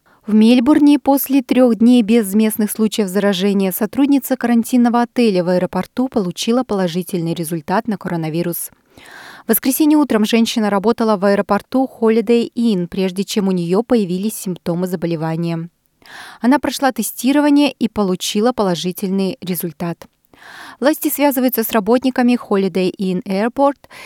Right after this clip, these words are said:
и другими основными близкими контактами, которым рекомендуется немедленно изолироваться, пройти тестирование и оставаться в карантине в течение четырнадцати дней.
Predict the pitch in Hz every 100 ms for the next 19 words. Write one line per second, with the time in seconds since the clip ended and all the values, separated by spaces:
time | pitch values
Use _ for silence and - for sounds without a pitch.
0 | - - 190 208 175 226 277 277 - -
1 | 208 196 196 185 185 190 - 180 175 165
2 | 214 247 - 269 269 208 - 277 254 220
3 | 180 175 156 214 240 - 240 214 190 180
4 | 170 170 160 - 180 165 151 180 226 254
5 | - 277 277 - - - - 214 - 208
6 | 175 - - 202 254 277 269 269 - 202
7 | - - 156 160 - 254 - 190 160 -
8 | 180 208 233 - - 165 175 190 - -
9 | 156 170 - - 151 160 165